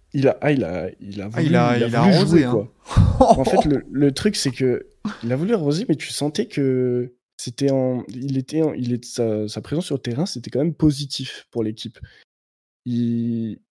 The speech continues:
Speaker 1: déjà en défense, en défense, il était très, très bon aussi. Et, euh, dans le clutch time, il a mis, euh, il a mis deux, deux paniers à trois points, je crois, un truc comme ça, euh, dans les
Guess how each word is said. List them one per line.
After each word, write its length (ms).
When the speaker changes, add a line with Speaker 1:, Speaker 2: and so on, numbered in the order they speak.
Speaker 1:
déjà 340
en 60
défense, 640
en 100
défense, 400
il 60
était 140
très, 220
très 140
bon 160
aussi. 280
Et, 220
euh, 420
dans 140
le 40
clutch 240
time, 240
il 140
a 80
mis, 260
euh, 300
il 80
a 60
mis 120
deux, 220
deux 160
paniers 240
à 60
trois 180
points, 180
je 80
crois, 180
un 60
truc 160
comme 120
ça, 200
euh, 160
dans 140
les 320